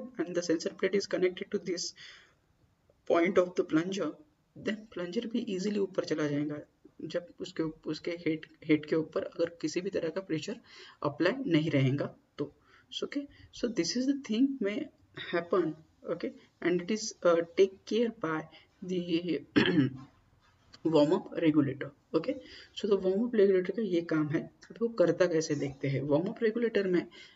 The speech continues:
अगर हम देखें तो कौन कौन सी लाइन आ रही है वो देखेंगे first of all।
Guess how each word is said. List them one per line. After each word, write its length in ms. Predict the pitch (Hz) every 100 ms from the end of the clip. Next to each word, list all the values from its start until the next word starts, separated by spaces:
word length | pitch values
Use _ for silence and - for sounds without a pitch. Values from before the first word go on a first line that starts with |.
| -
अगर 180 | 202 202
हम 160 | 190 185
देखें 460 | 175 180 160 - -
तो 120 | 180 - -
कौन 180 | 180 190
कौन 140 | 214
सी 120 | 202
लाइन 340 | 208 190 185 185
आ 140 | 170 156
रही 160 | 170
है 60 | 165
वो 100 | 151 147
देखेंगे 320 | 143 131 147 131
first 220 | 135 -
of 80 | -
all। 100 | -